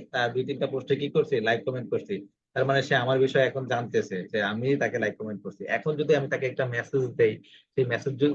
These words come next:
সেই মেসেজ যদি তার কাছে রিকোয়েস্ট হিসেবে থাকে, তারপর তো ও তো তার কাছে একটা নোটিশ যাবে, যাবে না? তাহলে সে তো জানতে পারবে যে আমি তাকে মেসেজ দিয়েছি। দেখেন এই যে মেসেজ অপশন থেকে সে প্রথমে কি জানতে চেয়েছিল, আমি দেখি কোন কমেন্টটা ধরে আমি এখানে আসলাম যে কতদিন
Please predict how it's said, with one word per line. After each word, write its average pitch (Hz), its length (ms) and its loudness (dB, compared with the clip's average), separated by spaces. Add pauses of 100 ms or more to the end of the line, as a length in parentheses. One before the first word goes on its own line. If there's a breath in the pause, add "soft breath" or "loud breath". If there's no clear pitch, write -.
(140)
সেই 135 200 4
মেসেজ 127 340 0
যদি 143 220 2
তার 127 160 2
কাছে 131 180 0
রিকোয়েস্ট 127 360 2
হিসেবে 135 280 2
থাকে, 113 380 0 (340 soft breath)
তারপর 135 320 2
তো 147 120 8
ও 165 80 8
তো 185 100 6
তার 165 140 6
কাছে 147 140 4
একটা 147 120 6
নোটিশ 131 300 2
যাবে, 104 260 0
যাবে 123 220 6
না? 190 120 2 (340 soft breath)
তাহলে 123 160 -6
সে 131 160 0
তো 170 180 2
জানতে 120 320 0
পারবে 131 260 0
যে 117 100 -4
আমি 113 180 -4
তাকে 127 260 0
মেসেজ 117 300 -2
দিয়েছি। 104 400 0 (220)
দেখেন 120 300 -4
এই 120 100 -6
যে 123 160 4
মেসেজ 117 280 -2
অপশন 110 260 0
থেকে 92 240 -2 (420 soft breath)
সে 147 200 6
প্রথমে 143 400 2
কি 165 180 -2
জানতে 151 300 4
চেয়েছিল, 143 320 4
আমি 139 160 2
দেখি 135 200 0
কোন 160 320 0 (280)
কমেন্টটা 139 340 2
ধরে 127 200 4
আমি 131 140 2
এখানে 123 200 -6
আসলাম 143 280 -4
যে 131 80 0 (120)
কতদিন 151 560 4